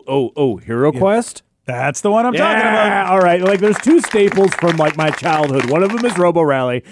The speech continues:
Speaker 1: and I would never see you watch, uh, playing that game just because of how infuriating programming is. Um, but then Hero Quest is one of those ones as well because you, you're not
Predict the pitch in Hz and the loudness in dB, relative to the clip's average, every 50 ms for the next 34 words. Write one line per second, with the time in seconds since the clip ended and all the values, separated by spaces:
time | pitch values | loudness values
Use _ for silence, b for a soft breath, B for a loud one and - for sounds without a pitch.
0 | B B - 160 165 165 160 165 160 160 165 185 214 220 226 - - 208 208 190 | B B -4 -2 0 0 2 0 0 0 0 0 0 0 0 -2 -2 -2 -2 0
1 | 175 160 156 151 151 - - 170 156 143 - 135 160 165 160 156 160 156 131 156 | 2 2 2 0 0 -4 -8 -8 -8 -6 -4 -4 -4 -2 -2 -4 -4 -4 -4 -4
2 | 160 156 143 151 143 - 143 151 147 131 135 131 139 139 131 127 117 - 143 139 | -4 -4 -4 -4 -6 -6 -4 -4 -4 -2 0 0 0 0 0 -2 -4 -6 -6 -6
3 | 143 143 143 143 143 143 143 139 131 - 117 143 147 135 151 156 151 156 156 156 | -4 -4 -4 -4 -4 -4 -4 -6 -6 -6 -6 -6 -6 -6 -6 -8 -6 -8 -8 -6
4 | 160 170 175 190 185 - B B B B B B 147 151 151 151 139 165 160 156 | -6 -6 -6 -6 -8 -10 B B B B B B -2 -2 -2 -2 -2 -2 -2 -2
5 | 165 160 135 160 247 254 233 226 - - 165 151 143 - 160 143 123 151 151 151 | -4 -2 -2 0 0 0 0 0 0 0 0 0 0 0 -4 -6 -4 -2 0 0
6 | 147 147 135 123 143 143 139 131 131 113 123 180 202 190 160 139 139 - 123 135 | 0 0 0 -2 -4 -4 -4 -6 -8 -6 -4 -2 -2 -2 -2 -4 -6 -6 -6 -4
7 | 131 131 127 123 b b b b b b 127 131 160 202 220 226 233 233 233 233 | -2 -2 -4 -4 b b b b b b -8 -4 0 0 2 2 2 2 0 0
8 | B B B B B - 190 202 247 277 294 302 262 196 | B B B B B -14 -8 -4 -4 -4 -4 -4 -6 -10